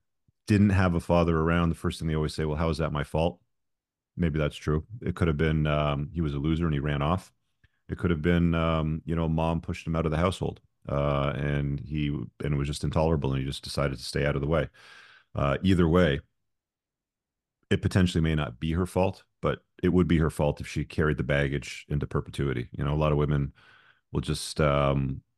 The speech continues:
wanna carry the victim card and wanna be like, "Oh, poor me. Um,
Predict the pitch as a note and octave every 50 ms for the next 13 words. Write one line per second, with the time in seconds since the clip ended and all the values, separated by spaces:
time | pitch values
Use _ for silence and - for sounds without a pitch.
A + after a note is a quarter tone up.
0 | _ _ _ _ _ _ _ _ _ - D#2 D#2 D2 D2+ - - - E2+ D#2+ D2+
1 | C#2+ C2+ D#2 D2 - - D2+ C#2+ - D#2 D2 D2+ D2 - - - F#2+ - - C#2+
2 | C#2+ C#2+ C#2+ C#2 C#2 C2+ C2 D2+ C#2 C2+ C2+ C2 C2 - - D#2 D#2 D#2 D2+ D2
3 | C#2+ - - - D2 C2+ B1+ C#2 C#2 C#2+ C#2 C#2 - _ _ _ _ _ _ _
4 | _ - - - C2+ C2 C2 C2 C2 C2+ B1+ A#1+